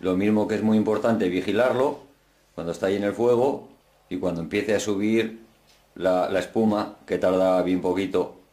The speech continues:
un par de minutos. Cuando empiece a subir la espuma es porque está hirviendo ya y es el momento de retirarlo. Si te descuidas, pues te tocará fregar la cocina. Incluso se oye el chisporreteo del hervido ya.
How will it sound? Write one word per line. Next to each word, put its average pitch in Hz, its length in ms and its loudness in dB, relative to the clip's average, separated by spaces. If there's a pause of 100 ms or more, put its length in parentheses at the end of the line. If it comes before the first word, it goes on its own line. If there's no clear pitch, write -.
(760)
un - 80 -16
par 87 100 2
de 87 80 0
minutos. 92 560 -2 (500)
Cuando 87 180 -2
empiece 95 180 -2
a 95 60 2
subir 101 260 0
la 101 80 2
espuma 131 640 0
es 101 100 -2
porque 98 220 -4
está 95 160 -4
hirviendo 92 400 -2
ya 123 380 2 (100)
y 98 60 -2
es 98 100 -2
el 98 60 -2
momento 92 320 0
de 92 60 0
retirarlo. 78 520 -4 (300)
Si 95 180 -6
te 92 140 0
descuidas, 143 720 0 (600)
pues 95 160 -6
te - 120 -4
tocará 95 320 0
fregar 87 240 0
la 82 80 0
cocina. - 360 -6 (800)
Incluso 92 460 -2
se 92 160 0
oye 101 220 2
el 92 100 -2
chisporreteo 90 640 0
del 87 100 0
hervido 76 360 -4
ya. 57 120 -10